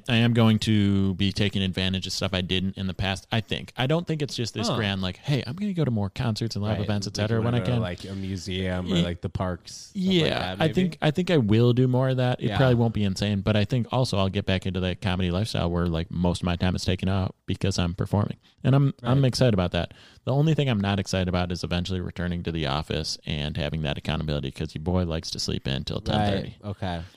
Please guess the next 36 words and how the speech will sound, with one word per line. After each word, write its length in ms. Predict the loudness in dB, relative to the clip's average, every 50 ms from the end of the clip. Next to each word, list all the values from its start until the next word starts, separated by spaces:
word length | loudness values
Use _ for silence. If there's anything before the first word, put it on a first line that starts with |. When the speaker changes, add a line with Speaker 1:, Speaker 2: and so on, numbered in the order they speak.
| -20 -20 -20 _ _ _ _
Speaker 1:
Uh, 340 | -2 0 2 2 2 2 2 2
Speaker 2:
And 80 | 0 0
you're 100 | -2 -2
not 240 | -2 -2 -4 -4 -2
always, 400 | -2 -2 -2 -2 -2 -6 -8 -8
you're 100 | -8 -6
not 160 | -6 -4 -4
on 140 | -6 -6 -8
call 240 | -8 -8 -8 -8 -8
twenty-four 400 | -10 -10 -12 -12 -12 -12 -14 -14
seven 400 | -10 -10 -10 -10 -10 -12 -14 -12
as 260 | -12 -14 -14 -12 -12
you 80 | -10 -6
would 180 | -6 -6 -6
be, 240 | -8 -10 -10 -8 -8
like, 160 | -8 -10 -12
sitting 300 | -10 -10 -10 -8 -8 -8
in 80 | -8 -8
an 60 | -8
office. 440 | -8 -10 -10 -12 -14 -16 -16 -12 -10
Speaker 1:
Yeah. 300 | -4 0 0 0 0 -2
Speaker 2:
Or 120 | -4 -4 -2
not 180 | 0 0 -2
even 200 | 0 -2 -2 -2
that. 260 | 0 0 0 -2 -4 -6
It's 100 | -8 -8
just, 160 | -8 -6 -6
like, 180 | -8 -8 -8 -10
you 40 | -16
can't 420 | -8 -4 -4 -2 -2 -2 -4 0 -2
Speaker 1:
I 60 | 0
can 120 | 0 2
pop 260 | 2 2 2 2 0 -2
Speaker 2:
you 60 | -6
Speaker 1:
out. 100 | -8 -6
Speaker 2:
can't, 300 | -4 -4 -4 -4 -4 -6